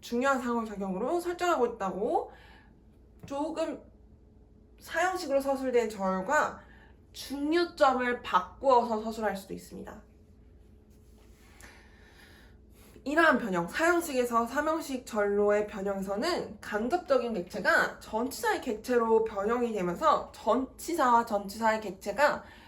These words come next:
부사의 특성을 가지며 절을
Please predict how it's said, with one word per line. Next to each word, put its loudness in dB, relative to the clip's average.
부사의 2
특성을 0
가지며 0
절을 0